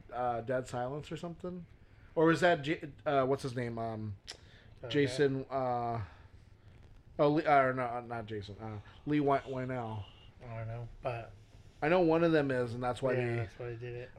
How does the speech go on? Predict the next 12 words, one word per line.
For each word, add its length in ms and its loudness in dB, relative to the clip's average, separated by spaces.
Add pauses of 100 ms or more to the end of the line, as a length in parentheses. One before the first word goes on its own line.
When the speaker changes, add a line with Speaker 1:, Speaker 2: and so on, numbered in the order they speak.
Speaker 1:
Dead, 160 4
Speaker 2:
Um, 120 -8
Speaker 1:
Dead 240 4
Silence, 480 -2
right? 280 -4
Speaker 2:
Yeah, 160 -6
Dead 180 -8
Silence. 480 -12 (480)
I 60 -6
like 120 -6
that 140 -12
movie. 220 -10